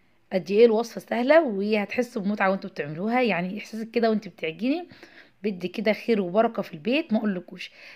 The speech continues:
ببدأ كده ان انا اقلبهم كده مع بعض لحد ما حبيبات السكر، يعني السكر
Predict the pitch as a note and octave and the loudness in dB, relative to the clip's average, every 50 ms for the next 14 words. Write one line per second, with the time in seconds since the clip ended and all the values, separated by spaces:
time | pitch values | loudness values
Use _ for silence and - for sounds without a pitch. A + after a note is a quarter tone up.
0 | - - - A3 G3 A#3+ G#3 - B3+ A#3+ A3+ A3+ A#3+ A#3+ - A3+ A3 B3+ C4+ G#3+ | -12 -6 -4 2 2 2 2 2 2 4 4 4 4 2 2 2 0 0 -2 -2
1 | - C4+ A3+ B3+ A3+ G3+ F3+ F#3 F#3 A#3+ B3 A3+ G3+ G3 - - - A#3+ G#3 G3 | -2 2 2 4 4 4 2 4 2 2 2 2 0 -2 -4 0 -2 -2 0 0
2 | A3 G#3 G#3+ A#3+ A#3+ - - F#3+ F3 F#3 F#3+ G#3+ G#3+ - - - C4 B3+ - A3+ | 0 0 2 0 0 -2 -4 -6 -4 -4 -4 -6 -8 -10 -6 -6 -6 0 0 -2
3 | A3 A3 - - F3+ D#3 D#3+ E3+ E3 - - C4+ A#3+ - - - C4 | -2 -2 -10 -8 -6 -6 -6 -8 -8 -8 -10 -12 -12 -8 -4 -4 -4